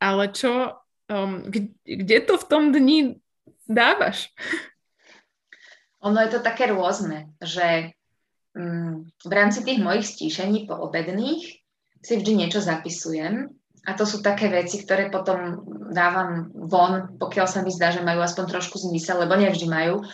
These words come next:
Speaker 2: Tak, e, keď majú zmysel, tak to dávam von ako medzi kamarátky, ako nejaké povzbudenie, také zamyslenie alebo stíšenie. A potom tieto naše rodinné príbehy, tak tie píšem až vtedy, keď všetci zaspia, celý dom.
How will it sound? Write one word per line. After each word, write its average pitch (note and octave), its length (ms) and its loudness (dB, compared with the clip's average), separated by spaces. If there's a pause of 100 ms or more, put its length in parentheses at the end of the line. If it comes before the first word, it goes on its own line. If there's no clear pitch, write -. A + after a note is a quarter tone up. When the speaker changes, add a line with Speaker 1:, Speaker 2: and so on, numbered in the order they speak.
(500)
Speaker 2:
Tak, - 240 4
e, - 320 4
keď G3 160 4
majú F3 240 6
zmysel, F#3 560 2
tak F3+ 160 -2
to F#3 160 0
dávam F3+ 320 2
von E3 160 0
ako F3 240 -4
medzi E3+ 240 -4
kamarátky, E3 640 -4
ako E3 160 -8
nejaké E3+ 320 -4
povzbudenie, F3 560 -2
také F3+ 240 -4
zamyslenie F3 800 -4
alebo E3+ 240 -4
stíšenie. F#3 800 -2 (800)
A F#3+ 80 6 (760)
potom G#3 320 4
tieto G#3 160 4
naše G#3 320 4
rodinné F#3+ 320 2
príbehy, G3 880 0
tak G3+ 240 -8
tie A3+ 160 6
píšem G3+ 320 0
až - 160 -2
vtedy, G3 240 -4
keď F#3 160 -2
všetci F3 240 -6
zaspia, E3 560 -8
celý E3+ 240 -8
dom. E3 400 -12